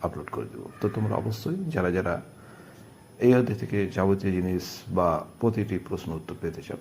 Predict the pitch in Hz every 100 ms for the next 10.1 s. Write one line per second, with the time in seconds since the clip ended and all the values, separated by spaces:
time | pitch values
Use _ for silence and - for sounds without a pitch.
0 | - 101 98 82 82 - 73 67 - -
1 | 80 - - - 87 - - - - -
2 | 85 - 98 196 - - - - - -
3 | - - - 120 - 104 - 73 - -
4 | - - - - - - - - - -
5 | - - 104 92 - - - 131 156 151
6 | 151 - - - - 120 131 - 104 -
7 | - 82 95 - - - - 87 80 -
8 | - - - - - - - - - -
9 | - - - - - - - 101 92 -
10 | -